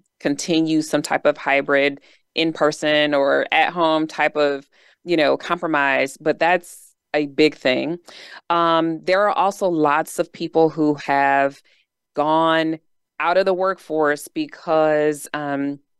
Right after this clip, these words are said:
it's just too hard to do all of it, right? And so women at an, very high rate have actually left the workforce in droves,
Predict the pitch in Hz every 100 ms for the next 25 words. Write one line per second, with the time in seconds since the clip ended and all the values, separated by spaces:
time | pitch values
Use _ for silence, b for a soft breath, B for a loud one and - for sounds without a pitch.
0 | _ _ _ _ - 190 - 196 190 -
1 | 233 202 - 165 151 143 - 156 151 151
2 | 147 143 _ _ 165 160 147 135 127 143
3 | 131 139 147 151 147 - 147 147 143 B
4 | B B _ 147 170 185 196 208 214 214
5 | 160 156 151 147 147 _ _ _ _ -
6 | B B 147 170 196 185 180 151 139 131
7 | 123 - - 143 143 135 - 143 139 139
8 | - 139 143 139 - 139 139 - - 147
9 | 139 131 - 104 180 226 -